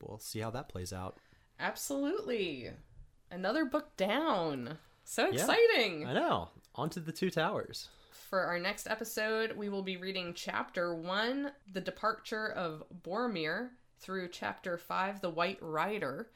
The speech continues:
Speaker 2: of The Two Towers, or Book Three, Volume Two. <laughs> I don't know how we're actually supposed to say where we're at in the books.
Speaker 1: Yeah, it's, uh, The Lord of the Rings, Volume Two, The Two Towers,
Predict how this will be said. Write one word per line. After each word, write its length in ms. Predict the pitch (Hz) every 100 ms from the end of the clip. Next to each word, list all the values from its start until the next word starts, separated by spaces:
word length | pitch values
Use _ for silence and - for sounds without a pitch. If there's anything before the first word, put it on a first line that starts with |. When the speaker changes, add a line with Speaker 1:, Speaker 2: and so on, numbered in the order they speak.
| - - - - -
Speaker 2:
of 340 | 165 160 160 -
The 100 | 175
Two 200 | - 165
Towers, 400 | 160 147 156 156
or 300 | 165 147 -
Book 200 | 156 151
Three, 500 | - - 131 135 170 _ - -
Volume 440 | 147 143 143 139
Two. 380 | 139 143 143 143 - - - - 381
<laughs> 500 | - - - - -
I 80 | -
don't 160 | 214 220
know 140 | 202
how 160 | 196 190
we're 180 | 180 -
actually 400 | 147 143 - 147
supposed 480 | 151 147 143 143 -
to 80 | 143
say 460 | - 131 135 139 - - - - - - -
where 280 | 165 139 135
we're 180 | 135
at 280 | - 135 123 -
in 140 | 151
the 80 | 139
books. 580 | 139 - - - - - _ _ _ _
Speaker 1:
Yeah, 220 | 165 135 110
it's, 300 | 143 131 -
uh, 600 | 139 117 110 104 107 - - _ _ -
The 80 | 117
Lord 200 | 120 151
of 40 | 151
the 60 |
Rings, 360 | 127 113 113 98
Volume 320 | 104 104 117
Two, 220 | 113 107 98
The 80 | -
Two 180 | -
Towers, 920 | 110 95 87 87 87 85 - - -